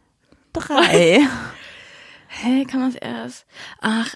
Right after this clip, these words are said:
Speaker 2: hä, ich hab doch noch meine Englischlehrerin gefragt, was real heißt.
Speaker 1: Ja, überleg mal, wie alt warst du da wohl? Fünfte Klasse?
Speaker 2: Siebenundneunzig?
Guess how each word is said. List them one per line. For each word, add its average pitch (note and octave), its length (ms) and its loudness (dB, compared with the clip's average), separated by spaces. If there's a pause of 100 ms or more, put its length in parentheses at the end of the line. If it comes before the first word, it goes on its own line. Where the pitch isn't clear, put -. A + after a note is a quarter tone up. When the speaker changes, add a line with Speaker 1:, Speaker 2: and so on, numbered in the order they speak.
(160)
Speaker 2:
hä, G#3 500 -2
ich B3+ 140 -4
hab C#4+ 120 -4
doch D4 100 0
noch B3+ 160 4
meine A#3+ 420 2
Englischlehrerin A#3+ 960 -2
gefragt, A#3 460 -2
was G#3+ 260 -4 (100)
real C4+ 380 -2
heißt. A3+ 520 -6
Speaker 1:
Ja, G3 180 2 (120)
überleg F#3 340 2
mal, D#3+ 140 2
wie G3 80 0
alt F#3+ 140 0
warst F3+ 180 2
du F#3+ 60 -4
da D#3 120 2
wohl? D#3+ 120 0
Fünfte G3 320 -2
Klasse? G#3+ 420 -4 (800)
Speaker 2:
Siebenundneunzig? D4+ 920 0